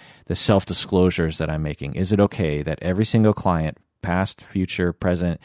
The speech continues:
hears that? Is that okay? And I, I always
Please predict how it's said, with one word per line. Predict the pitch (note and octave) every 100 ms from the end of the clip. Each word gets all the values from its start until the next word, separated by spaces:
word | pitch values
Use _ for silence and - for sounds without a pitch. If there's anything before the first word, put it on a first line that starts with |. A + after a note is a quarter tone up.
| - - - - - -
hears | - - G2 F2 -
that? | C2 - -
Is | - D#2+
that | F2
okay? | G2+ F#2 E2 G#1+ - _
And | - F2+ E2+ E2+ - _
I, | F2+ F2 -
I | F#2 E2+
always | F#2 F#2 F#2+ F#2+